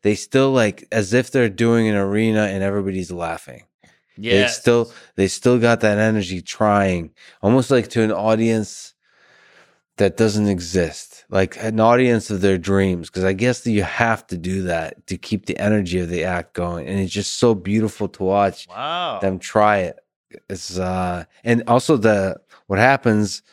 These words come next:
Speaker 1: open mic, I don't know, five minutes, whatever they do, they, you know, walk off, and that walk back, you know, off
Speaker 2: Oh,
Speaker 1: stage, and,
Speaker 2: nightmare.
Speaker 1: and, like, you can't, what, who do they look at? Like, what do you
Speaker 2: <laughs>
Speaker 1: look, do you make eye contact with people? Do you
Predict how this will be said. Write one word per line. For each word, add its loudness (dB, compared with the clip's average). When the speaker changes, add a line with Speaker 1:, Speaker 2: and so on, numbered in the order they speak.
Speaker 1:
open 0
mic, 4
I -2
don't -4
know, -8
five -2
minutes, -4
whatever -6
they -6
do, -4
they, -2
you -6
know, -2
walk 0
off, 2
and -10
that -6
walk 0
back, -2
you -8
know, -4
off -4
Speaker 2:
Oh, -6
Speaker 1:
stage, 0
and, -20
Speaker 2:
nightmare. -8
Speaker 1:
and, -2
like, 0
you -6
can't, 0
what, 0
who 0
do -4
they 2
look -2
at? -8
Like, -2
what 4
do 4
you 4
Speaker 2:
<laughs> -6
Speaker 1:
look, 4
do 2
you 4
make 0
eye 4
contact 0
with -4
people? -2
Do -4
you -2